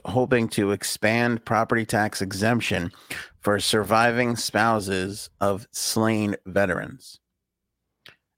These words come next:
It amends the Colorado Constitution to expand a property tax exemption for disabled veterans to include the surviving spouses of military members and veterans who die from service-related injuries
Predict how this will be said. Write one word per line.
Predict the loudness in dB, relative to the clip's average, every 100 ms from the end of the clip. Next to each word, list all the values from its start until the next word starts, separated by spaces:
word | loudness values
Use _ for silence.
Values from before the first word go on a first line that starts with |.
| -2
It | 0
amends | 2 2 2 2 0
the | 0
Colorado | 2 4 4 2 2
Constitution | 0 0 0 -2 -2 -2
to | -2
expand | -2 0 2 2
a |
property | 2 2 2
tax | 0 0 -2
exemption | -2 0 0 0 -2
for | -2 -2
disabled | -2 0 0 2 0 0
veterans | 2 2 0 -2 -4 -10 -20 _ -4
to | 0 0
include | 0 2 2 2
the | 0
surviving | 0 0 2 4 4 2 -2
spouses | -2 0 2 2 -2 -2
of | -2
military | 0 0 2 2 2
members | 2 2 0 0
and | 0 0
veterans | 2 2 2 0 -2
who |
die | 0 2 2 0
from | -2 -2
service-related | -2 0 2 0 -2 0 0 0 -2
injuries | -2 -2 -2 -2 -2 -4